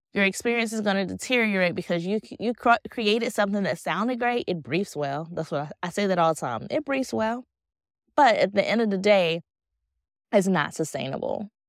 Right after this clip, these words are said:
So think about that as you're moving through these episodes, as you're hearing from the experts, as you go back and listen to l-, past episodes, thinking about the visibility trifecta, thinking about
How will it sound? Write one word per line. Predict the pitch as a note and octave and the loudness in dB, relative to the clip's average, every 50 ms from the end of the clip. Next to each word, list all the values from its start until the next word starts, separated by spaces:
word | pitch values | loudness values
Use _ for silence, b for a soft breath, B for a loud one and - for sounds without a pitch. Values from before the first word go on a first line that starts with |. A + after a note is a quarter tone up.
| _ _ _ _ _ _ | _ _ _ _ _ _
So | - - B3 B3 | -2 2 2 2
think | A#3 - D4 E4+ E4+ | 2 2 0 2 2
about | D#4 C4 A#3+ G#3 G#3+ G3 | 2 4 4 4 4 4
that | G3+ F#3+ F3+ - - | 4 4 4 4 2
as | F3 D#3+ | 0 0
you're | D#3+ D#3+ | -2 -2
moving | E3+ F3+ A#3 D4+ C#4+ C#4+ C4+ B3+ | -2 0 0 0 0 -2 -4 -2
through | - A#3 G#3+ G#3+ A3 G#3 G#3 G#3 G3 G3 G3 F#3+ G3 G3+ F#3 - _ _ _ _ _ _ _ _ _ _ _ | -2 -2 -2 0 0 0 0 0 0 0 0 -2 -4 -6 -10 -14 _ _ _ _ _ _ _ _ _ _ _
these | D#3 F3 F#3 F#3 - - | -2 0 0 0 -2 0
episodes, | - G#3 G#3 G#3 A3 G#3+ - - G3+ F#3 F#3 F#3 F3+ F3 F3+ F3 - - | 2 2 2 2 0 -2 2 4 4 6 6 6 4 4 2 0 0 2
as | - F3+ F#3 F3+ | 2 2 2 2
you're | F#3+ F3+ | 0 -2
hearing | G3+ G#3 A#3 A#3 A#3 A#3 A#3 | 0 0 0 2 2 0 0
from | A3 - G#3+ G#3 | 0 0 -2 0
the | G3+ G3 - - | -2 -2 -2 -2
experts, | F3+ E3+ F3 - - - F#3 F3+ F3+ E3+ E3 - - - - _ _ _ _ _ _ | -2 -2 -2 -6 -6 -2 0 0 0 0 -2 -4 -10 -16 -20 _ _ _ _ _ _
as | - - F3+ G3 G3 F#3 F3+ | 0 4 4 4 4 2 0
you | F3+ F3+ F3 E3+ E3 E3 D#3+ D3+ | -2 -2 0 0 0 -2 -2 0
go | - G#3 A#3 B3 B3 | 2 4 4 6 4
back | G#3 G#3+ G3+ G3+ A3 - | 4 4 2 2 2 0
and | G3 F3+ | 0 0
listen | F3+ F#3+ G3 - A3 G#3+ | 0 -2 -2 -2 -2 -2
to | - G#3 | -2 -2
l-, | F3+ F3 - - - - | -4 -4 -6 -8 -12 -6
past | - A3+ F#3+ F#3+ F#3+ G3 - - | -2 2 2 2 2 0 -2 -2
episodes, | - F3 F#3 - F3+ F3+ - - E3+ E3+ E3 D#3+ D#3+ D#3 D#3 F3+ - - _ _ _ _ | -2 -4 -2 -2 -4 -6 -2 0 0 2 2 2 0 0 -2 -4 -10 -18 _ _ _ _
thinking | - A3+ A3+ A3 A#3 A3+ | 0 0 0 2 2 2
about | A3+ G#3 G3 G3 F#3+ | 4 4 4 2 2
the | G#3 | 0
visibility | G3 F#3 G3 G3 F#3+ F#3 G3 F#3+ F#3 F#3 F3+ | 2 2 2 2 4 2 2 2 2 0 -2
trifecta, | F3 - - F3 E3 F3 - F3 E3 E3 - - E3 D#3 D#3+ D#3+ - | -2 -2 -2 -2 -2 0 0 0 -2 -2 -2 -2 -2 -2 -2 -2 -2
thinking | A3+ B3 B3+ B3 A#3+ A#3+ | 0 0 0 2 2 2
about | A3 G3+ F#3+ F3+ F3+ F3 F3 E3+ | 2 4 4 4 4 4 2 0